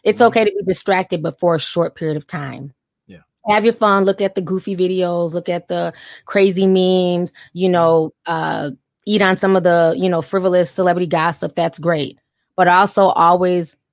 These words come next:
Speaker 1: be aware of what's going on around you, because these rules and these regulations will be affecting you.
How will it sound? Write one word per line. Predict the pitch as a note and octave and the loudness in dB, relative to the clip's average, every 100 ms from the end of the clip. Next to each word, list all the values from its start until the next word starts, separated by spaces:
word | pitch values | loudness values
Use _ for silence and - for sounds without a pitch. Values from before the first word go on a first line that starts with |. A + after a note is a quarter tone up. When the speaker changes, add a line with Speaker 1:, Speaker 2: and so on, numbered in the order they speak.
| D#3+ | _
Speaker 1:
be | F3+ F3 | -2 0
aware | D#3+ E3+ D#3 | 2 2 0
of | D3+ | -2
what's | D#3 | -4
going | - D#3 D#3 | -6 -6 -4
on | D3+ | -6
around | D3 D3 D3+ C#3+ | -6 -6 -6 -6
you, | C#3+ | -6
because | D3 - D#3 C#3+ D3 | -8 -8 -6 -6 -8
these | E3 D#3+ | -8 -8
rules | D3 E3+ F3+ F#3+ G#3+ G3+ | -6 -2 0 0 0 -4
and | F3 | -4
these | E3 D3 | -4 -2
regulations | D#3+ D3 D3+ D#3+ E3 F#3+ F#3+ G3 - - - | -4 -2 -2 -2 -4 -2 0 -2 -4 -20 -20
will | - F3 E3+ | 0 4 4
be | D3+ E3+ | 4 0
affecting | D#3 F3 E3+ D3+ C3+ | 0 0 -2 -2 -4
you. | C3+ - | -6 -8